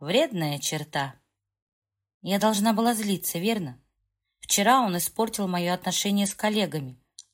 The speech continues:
а сегодня, словно ни в чем не бывало, делал вид, словно мы закадычные друзья. Я должна была быть с ним холодной или, по крайней мере, высказывать все то, что я думаю. Но вместо этого улыбка не сходила с моего лица.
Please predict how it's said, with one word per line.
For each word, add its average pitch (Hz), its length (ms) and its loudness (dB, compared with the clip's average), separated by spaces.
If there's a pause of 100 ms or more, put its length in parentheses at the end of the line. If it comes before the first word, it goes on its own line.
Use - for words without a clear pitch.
а 170 100 2
сегодня, 233 520 -2
словно 208 360 -2
ни 160 180 -2
в 160 60 -10
чем 185 240 -2
не 143 100 -6
бывало, 151 540 -2 (360)
делал 302 400 4
вид, 294 220 -2
словно 262 380 2
мы 208 160 2
закадычные 202 720 -2
друзья. 190 500 -4 (800)
Я 190 160 4
должна 214 420 4
была 165 220 -2
быть 160 220 -6
с - 100 -8
ним 185 160 -2
холодной 180 680 -2 (400)
или, 247 200 0
по 262 160 -2
крайней 294 380 2
мере, 269 260 2
высказывать 170 720 -2
все - 200 -6
то, 185 140 -4
что 196 220 -4
я 220 160 0
думаю. 156 440 -4 (540)
Но 165 180 -2
вместо 185 460 0
этого 156 680 -2 (160)
улыбка 269 580 0
не 262 120 0
сходила 240 480 0
с - 140 -4
моего 190 260 0
лица. 190 460 -2